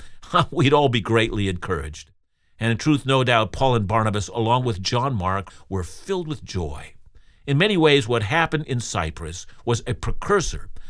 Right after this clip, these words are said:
to the kind of success they would continue to have.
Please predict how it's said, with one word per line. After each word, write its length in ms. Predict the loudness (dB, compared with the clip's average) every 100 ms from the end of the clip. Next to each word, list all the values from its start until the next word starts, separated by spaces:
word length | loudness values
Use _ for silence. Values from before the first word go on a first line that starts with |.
| -6
to 80 | -2
the 80 | -2
kind 340 | 0 0 2
of 100 | 0
success 480 | 0 -6 -2 -2 -2
they 160 | 0 0
would 200 | 0 -2
continue 500 | -4 -2 -2 0 -2
to 120 | -4
have. 500 | -6 -8 -10 -14